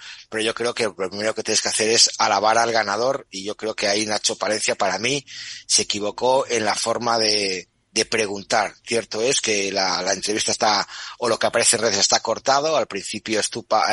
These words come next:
eh, a Lebrón, eh, sí que halaga a sus compañeros, por como siempre lo hace,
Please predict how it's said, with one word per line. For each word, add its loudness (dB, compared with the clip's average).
eh, 0
a -6
Lebrón, 0
eh, 0
sí 4
que 2
halaga 4
a 0
sus 0
compañeros, 0
por -8
como -6
siempre 2
lo -2
hace, -2